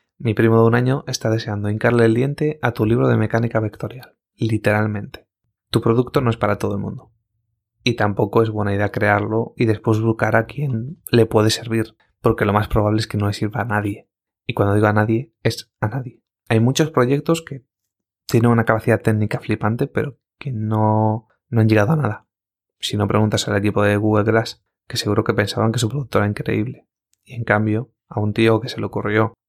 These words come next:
eh, darte una roca de mascota, está forrado de billetes. La gente no es racional. Así que tienes que encontrar y desarrollar algo. Antes es mejor que conozcas a quién se lo quieres vender.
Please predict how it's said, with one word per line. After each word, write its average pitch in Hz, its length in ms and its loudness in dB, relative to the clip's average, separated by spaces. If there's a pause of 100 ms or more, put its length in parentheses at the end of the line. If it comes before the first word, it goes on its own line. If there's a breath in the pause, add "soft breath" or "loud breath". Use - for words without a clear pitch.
eh, 98 260 -10 (120)
darte 107 320 0
una 110 160 4
roca 107 280 2
de 104 80 -6
mascota, 110 580 -6 (440)
está - 260 -6
forrado 104 440 0
de 104 60 0
billetes. 110 520 -4 (420)
La 120 140 -2
gente 120 300 2
no 117 120 4
es 107 80 -2
racional. - 420 -6 (640)
Así - 280 -4
que 110 140 -2
tienes 117 220 -2
que 135 80 -2
encontrar 117 640 0
y 117 100 0
desarrollar 110 500 0
algo. 117 460 0 (540)
Antes 127 720 -2 (300)
es 123 180 -2
mejor 113 240 0
que 110 120 -4
conozcas 107 760 -2 (540)
a - 80 -8
quién 104 220 -2
se - 140 -6
lo 101 80 -6
quieres 104 220 -4
vender. 110 300 -8